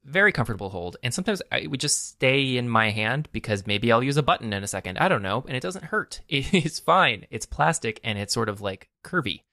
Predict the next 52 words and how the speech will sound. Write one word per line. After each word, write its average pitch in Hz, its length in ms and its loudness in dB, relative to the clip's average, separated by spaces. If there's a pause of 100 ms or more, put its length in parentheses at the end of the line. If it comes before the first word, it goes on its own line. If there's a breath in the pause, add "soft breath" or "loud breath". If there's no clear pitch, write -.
(200)
so 98 420 4
it, 107 200 -2
it 117 140 -8
can 107 160 -4
just 104 180 -4
rest 101 240 0
comfortably. 107 640 -8 (480)
Uh, 90 300 0 (280)
and, 101 340 0
uh, 95 220 -2
that, 101 220 -2
that's - 400 -6
obviously 98 340 -2
not 90 140 -14
the 101 80 -12
vibe 95 340 2
that 95 140 0
Apple's - 260 -2
going 95 260 -6
for 104 200 -2
with 104 140 -8
this - 160 -6
device. 95 380 0 (720)
I 120 80 0
did 127 360 0
think 117 180 -2
it 107 60 0
was 101 140 -4
interesting 113 500 -2
that, 104 140 -8 (440)
um, 90 580 0 (360)
we, 117 260 4
like 117 160 4
we 107 80 -2
had 98 60 -2
talked 98 160 -8
about 98 140 -4
last 104 160 2
time, 104 200 0
that 95 240 -10 (240)
they 95 600 -2 (400)
unveiled 110 480 4
this 104 220 2
in 101 160 -10
the 98 80 -8
same 101 200 -6
presentation 98 520 -6
as 90 100 -14
the 95 100 -16
Find 113 300 2
My, 117 420 2
uh, 110 460 2